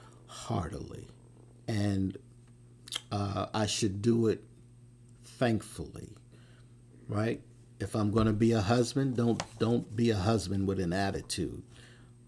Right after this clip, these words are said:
begrudging and mumbling. If I'm gonna be a wife, if she's gonna, you're gonna be a wife, don't do it with an attitude, sucking your teeth.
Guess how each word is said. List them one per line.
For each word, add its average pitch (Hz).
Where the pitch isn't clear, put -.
begrudging 90
and 80
mumbling. 92
If 95
I'm 104
gonna 107
be 107
a 113
wife, 117
if 98
she's 113
gonna, 113
you're 113
gonna 113
be 113
a 113
wife, 117
don't 120
do 123
it 110
with 110
an 95
attitude, 90
sucking 104
your 101
teeth. 98